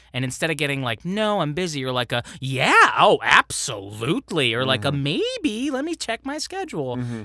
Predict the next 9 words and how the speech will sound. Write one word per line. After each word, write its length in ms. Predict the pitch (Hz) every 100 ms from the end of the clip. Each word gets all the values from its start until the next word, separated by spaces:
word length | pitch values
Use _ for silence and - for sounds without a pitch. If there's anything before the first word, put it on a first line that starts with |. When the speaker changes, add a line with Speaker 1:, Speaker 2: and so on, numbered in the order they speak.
| 101
Speaker 1:
I've 240 | 160 185
realized 320 | 180 170 151
now 240 | 147 147 135
that 180 | 123 -
translates 560 | 139 127 117 117 -
to, 260 | - 123 117
"Oh, 260 | - 151 143
you're 260 | 127 143 143
not 340 | 135 127 120